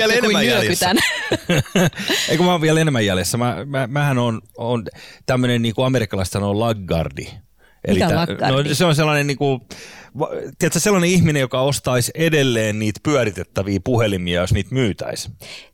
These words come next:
Speaker 2: Joo,
Speaker 1: Mm,
Speaker 2: mut
Speaker 1: ehkä.
Speaker 2: se, että, että mihin tää kaikki, mihin tää maailma on menossa, niin onhan se todella mielenkiintoista esimerkiksi autoilun kohdalla, että kuinka paljon siellä on tehty sellaista kehitystyötä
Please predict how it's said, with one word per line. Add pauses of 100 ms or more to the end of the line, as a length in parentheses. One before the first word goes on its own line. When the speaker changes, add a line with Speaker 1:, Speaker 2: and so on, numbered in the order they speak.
(160)
Speaker 2:
Joo, (120)
Speaker 1:
Mm,
Speaker 2:
mut
Speaker 1:
ehkä.
Speaker 2:
se,
että, (200)
että
mihin
tää
kaikki,
mihin
tää
maailma
on
menossa,
niin
onhan
se
todella
mielenkiintoista
esimerkiksi
autoilun
kohdalla,
että (540)
kuinka
paljon (480)
siellä
on (180)
tehty
sellaista
kehitystyötä